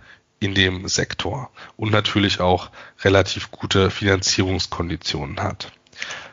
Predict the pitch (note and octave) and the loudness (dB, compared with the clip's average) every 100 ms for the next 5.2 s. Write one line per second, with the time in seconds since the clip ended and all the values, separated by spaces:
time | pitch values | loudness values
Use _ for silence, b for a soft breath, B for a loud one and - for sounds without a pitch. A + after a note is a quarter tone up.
0 | B - G3 G3+ F3 - D#3 D3 C#3 C#3+ | B 4 6 8 6 4 4 6 6 4
1 | C3+ - G#2+ G#2+ G#2 G#2 G2+ A2 - - | -2 2 6 6 4 0 0 0 -4 -4
2 | G2+ F#2 F#2+ G2 F#2+ B B B B B | 2 4 4 2 -4 B B B B B
3 | B _ A#2 A#2 A2 G2 F2+ - _ _ | B _ 4 6 8 6 2 -4 _ _
4 | - _ _ _ - G#2+ B2+ - A2+ A2+ | -20 _ _ _ 2 2 2 4 4 4
5 | - - | 0 -8